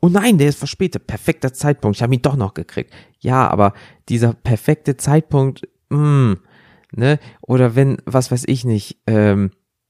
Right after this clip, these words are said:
ein Ehepaar möchte unbedingt ein Kind haben, es funktioniert einfach nicht und dann so, „Wir machen das noch einmal, wir probieren's noch ein einziges Mal und dann, wenn's nicht sein soll, soll's halt nicht sein“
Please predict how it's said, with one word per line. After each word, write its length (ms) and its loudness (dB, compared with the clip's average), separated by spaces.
ein 140 -4
Ehepaar 420 2
möchte 300 0
unbedingt 280 0
ein 120 0
Kind 240 -2
haben, 180 2
es 120 0
funktioniert 420 -2
einfach 240 0
nicht 220 -2
und 120 -4
dann 120 2
so, 140 -2
„Wir 100 2
machen 260 0
das 180 -2
noch 220 -4
einmal, 640 2
wir 80 0
probieren's 480 -6
noch 140 -4
ein 180 -4
einziges 460 -4
Mal 260 0
und 140 -4
dann, 180 2
wenn's 300 0
nicht 160 -2
sein 180 2
soll, 160 2
soll's 260 2
halt 160 -2
nicht 140 -8
sein“ 240 2